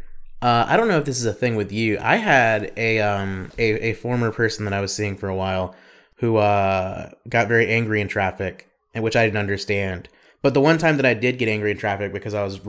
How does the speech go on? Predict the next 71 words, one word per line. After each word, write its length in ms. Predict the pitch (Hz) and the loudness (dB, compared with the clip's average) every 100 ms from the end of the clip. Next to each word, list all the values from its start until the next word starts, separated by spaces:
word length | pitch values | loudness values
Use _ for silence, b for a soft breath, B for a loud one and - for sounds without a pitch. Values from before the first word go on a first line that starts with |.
| - | -10
I 140 | 113 110 | -6 -4
was 100 | 101 | -2
driving 380 | 117 135 139 | 0 2 0
the 80 | 107 | -2
lab 320 | 98 107 110 | -2 0 -2
truck 400 | - 85 - - _ - | -4 -10 -12 -18 _ -10
in 160 | 110 98 | -6 -2
downtown 440 | 98 98 101 95 | -2 -2 -4 -4
Davis, 380 | 92 90 87 - | -2 -2 -4 -6
which 140 | 101 | -6
is 100 | 101 | -4
too 140 | - 143 | -2 0
big 160 | 120 | 0
of 80 | 104 | 0
a 40 | |
vehicle 320 | 98 95 - 107 | -2 -2 -2 -4
to 40 | |
be 80 | 90 | -4
driving 360 | 90 90 87 85 | -2 -2 -2 -4
in 100 | 85 | -8
that 160 | 80 | -8
small 220 | - 92 | -6 -6
of, 40 | 92 | -6
like, 140 | 87 | -6
a, 180 | 87 85 b b b b - | -6 -8 b b b b -14
you 140 | 90 | -6
know, 100 | 90 | -4
resi-, 320 | 90 95 92 | -2 -2 -4
or 160 | - 98 | -8 -6
not 140 | 98 92 | -6 -4
residential, 380 | 95 90 90 90 | -6 -6 -8 -8
but, 120 | 87 | -8
like, 160 | 87 | -8
businessy 400 | 98 90 90 95 87 | -8 -8 -8 -6 -2
area. 380 | 98 135 180 185 B B B B - | 2 2 2 -4 B B B B -4
And 140 | 135 | -2
so 280 | - 139 131 | 4 6 6
I 160 | 123 131 | 4 4
was 180 | 139 | 4
a 40 | 139 | 2
little 140 | 123 | 2
bit 120 | 117 107 | 0 0
annoyed 220 | 110 107 | -2 -2
with 120 | 104 | -2
how 140 | 101 | -2
people 240 | 101 107 101 | -4 -6 -4
were 80 | 104 | -4
driving 380 | 98 98 98 95 | -2 -2 -4 -4
around 300 | 92 92 90 | -4 -4 -4
me, 140 | 87 | -8
and 140 | 87 | -6
I 80 | 95 | -6
got, 200 | 98 95 | -4 -2
like, 160 | 98 98 | -4 -6
legitimately 420 | 98 95 95 95 | -6 -6 -6 -4
a 40 | |
little 120 | 92 92 | -4 -4
bit 100 | 92 | -4
angry. 400 | 92 87 85 - | -6 -6 -10 -10
And 140 | 113 107 | -10 -6
she 100 | 110 | -4
found 240 | 120 160 | -2 2
it 80 | 135 | 0
attractive, 540 | 98 104 101 85 85 | 0 -2 -2 -4 -8
which 120 | 92 | -4
I 60 | 107 | -2
think 140 | 143 123 | 0 -2
is 80 | |
a 60 | 92 | -4
toxic 400 | - 104 - 80 | -4 -4 -4 -14
thing. 240 | - - | -16 -20